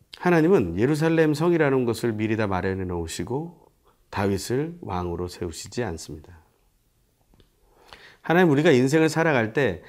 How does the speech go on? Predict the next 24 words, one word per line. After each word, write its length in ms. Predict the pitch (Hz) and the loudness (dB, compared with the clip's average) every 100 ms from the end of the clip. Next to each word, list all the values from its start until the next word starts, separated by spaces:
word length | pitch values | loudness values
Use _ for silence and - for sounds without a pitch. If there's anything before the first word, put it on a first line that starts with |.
| - - - | -20 -20 -2
우리가 480 | 123 151 170 123 90 | 0 4 4 2 -2
이 140 | 127 | -2
땅에서 340 | 170 160 156 127 | 2 2 2 0
누릴 220 | 135 151 | 2 0
수 140 | 151 | 0
있는 180 | 165 131 | 0 2
모든 420 | 107 147 165 185 | 2 2 2 2
것을 540 | 151 123 131 87 73 - | 2 2 0 -2 -4 -8
다 160 | 107 | -6
허락하시고 920 | 101 147 170 160 151 143 139 120 135 131 | -4 -2 -2 -2 -4 -4 -4 -2 -2 -2
준비해 460 | 131 127 127 120 | 0 0 2 2
주시지만 880 | 117 104 - 95 85 80 87 151 165 _ _ _ _ _ _ _ _ | 0 -6 -6 -10 -10 -8 -10 -10 -14 _ _ _ _ _ _ _ _
우리가 280 | - 90 110 | -8 -4 -4
싸워서 420 | 120 160 165 160 | -2 0 0 -2
그것을 600 | - 117 107 135 107 80 - - _ | -4 -4 -4 -2 -4 -6 -14 -20 _
얻기를 420 | - 95 - 113 120 | -8 -8 -4 -2 -2
원하실 440 | 92 92 90 - | -2 -4 -6 -10
때가 200 | 85 98 | -8 -6
있습니다. 520 | 95 - 85 90 85 _ _ _ _ _ _ _ _ _ _ _ _ | -8 -12 -16 -18 -20 _ _ _ _ _ _ _ _ _ _ _ _
그것을 400 | - 143 147 160 | 0 2 2 2
위해서 240 | 131 123 147 | 2 2 0
우리는 400 | 110 117 143 92 | 0 0 -2 -4
집중해야 640 | 139 - - 107 90 82 | -8 -8 -6 -4 -4 -6
하고 480 | 80 90 156 202 | -8 -8 -8 -10